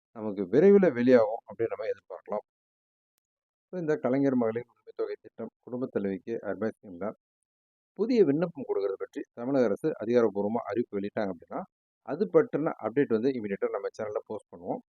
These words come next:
So, அப்பதான் வந்து நமக்கு என்ன வழிகாட்டு நெறிமுறை வந்து தமிழக அரசு கொடுக்குறாங்க அப்படின்றது நமக்கு தெரியும். So, என்ன மாதிரியான விதிமுறைகளை கடைபிடிச்சு நம்ம வந்து அந்த புதிய விண்ணப்பம் கொடுக்கலாம் அப்படின்ற தகவலாம்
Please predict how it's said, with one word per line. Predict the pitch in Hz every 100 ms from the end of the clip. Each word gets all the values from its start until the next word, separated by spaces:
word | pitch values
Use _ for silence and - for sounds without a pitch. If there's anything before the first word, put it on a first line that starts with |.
| _ _ _ _
So, | 208
அப்பதான் | 190 175 180 170
வந்து | 147 135
நமக்கு | 120 - 165 -
என்ன | 127 151 -
வழிகாட்டு | 156 175 170 - 120
நெறிமுறை | 123 143 120
வந்து | 110 143 -
தமிழக | 110 123 113
அரசு | - _
கொடுக்குறாங்க | 107 104 101 107
அப்படின்றது | 101 98 95 110
நமக்கு | 110 90 -
தெரியும். | 95 - _ _ _ _ _
So, | 135
என்ன | 113 139
மாதிரியான | 131 117 117 139
விதிமுறைகளை | 113 139 131 117 107 -
கடைபிடிச்சு | 113 113 - _ 160
நம்ம | 117 110
வந்து | 101 220 - _
அந்த | 101 101 -
புதிய | 156 185 143
விண்ணப்பம் | 127 131 123 107
கொடுக்கலாம் | 107 98 110
அப்படின்ற | 113 110 113 110 104
தகவலாம் | 104 95 123